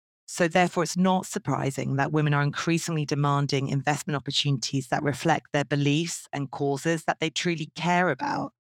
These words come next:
We've seen greater interest in female clients leaving the world in a better place for future generations, and whether that be through E S G focused products or engaging with philanthropy.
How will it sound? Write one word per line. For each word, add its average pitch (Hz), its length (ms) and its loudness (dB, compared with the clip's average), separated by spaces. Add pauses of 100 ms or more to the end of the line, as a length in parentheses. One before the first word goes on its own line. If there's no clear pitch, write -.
(460)
We've 175 140 0
seen 165 220 2
greater 165 460 2
interest 147 440 -2
in 135 220 0
female 143 320 -2
clients 143 420 -4
leaving 156 320 -2
the 135 80 -2
world 135 380 0
in 147 140 0
a 135 60 -4
better 151 220 2
place 139 340 -2
for 143 140 -4
future 147 440 -4
generations, 139 720 0
and 147 120 0
whether 151 200 2
that 151 280 2
be 143 160 0
through 143 380 -2
E 139 140 0
S 127 140 -4
G 196 180 2
focused 175 460 0
products 160 480 0
or 143 60 2
engaging 139 560 0
with 135 180 -2
philanthropy. 139 680 -4